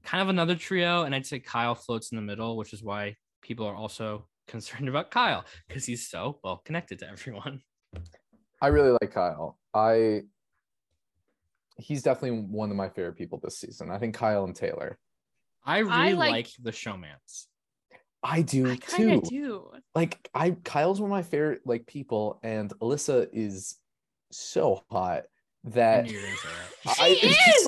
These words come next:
Speaker 2: like,
Speaker 3: She's
Speaker 2: she's,
Speaker 3: really
Speaker 2: dude,
Speaker 3: hot!
Speaker 2: Kyle, like, I, I, Kyle is way stronger than me, bro.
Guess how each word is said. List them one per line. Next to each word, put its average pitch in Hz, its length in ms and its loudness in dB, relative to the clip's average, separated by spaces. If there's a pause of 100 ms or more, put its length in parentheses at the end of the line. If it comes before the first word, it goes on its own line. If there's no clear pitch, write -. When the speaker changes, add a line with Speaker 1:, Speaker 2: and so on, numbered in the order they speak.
Speaker 2:
like, - 100 0 (360)
Speaker 3:
She's 180 100 -2
Speaker 2:
she's, 349 260 6
Speaker 3:
really 523 520 8
Speaker 2:
dude, 494 100 6
Speaker 3:
hot! 440 500 6 (240)
Speaker 2:
Kyle, 240 540 4
like, 185 240 2
I, 208 100 2
I, - 140 -2 (140)
Kyle 226 280 -2
is 175 80 0
way 160 260 2
stronger 131 480 -4
than 107 200 -6
me, 101 180 -8
bro. 95 480 -4